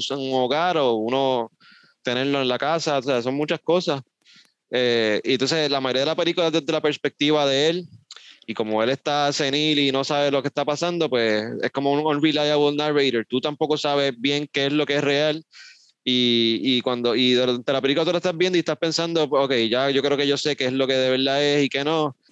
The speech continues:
Pero después te cambian los muñequitos, entonces ahí vuelves de nuevo a no estar, no estar seguro de que de verdad es lo, lo que es real. Eh, y ese breakdown de él al final, eso, eso es una escena bastante,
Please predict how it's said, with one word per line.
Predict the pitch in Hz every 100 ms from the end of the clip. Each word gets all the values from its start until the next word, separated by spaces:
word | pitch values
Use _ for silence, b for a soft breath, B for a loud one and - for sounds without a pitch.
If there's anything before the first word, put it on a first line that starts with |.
| b
Pero | 123
después | 127 131
te | 165
cambian | 165 165 165
los |
muñequitos, | 170 170 156 180 185
entonces | 147 127 143
ahí | 151 156
vuelves | 151 147
de | 147
nuevo | 151 160 156
a |
no | 143
estar, | - 143
no | 135
estar | - 151
seguro | 156 147 151
de | 131
que |
de | 135
verdad | 135 143 143
es | 147
lo, | 139 131 120
lo | 123
que | 127
es | 123
real. | 139 135 143 - _ _ B B B B _ _ _ -
Eh, | 113 110 104 98 78 - _ _ _ _ _ B B -
y | 117
ese | 135 147
breakdown | 156 160 151 143
de | 139
él | 143
al | 135
final, | 135 123 135 123
eso, | - 120 120 113 107
eso | - 113
es |
una | 120 120
escena | 123 120
bastante, | 113 - 113 107 117 110 104 95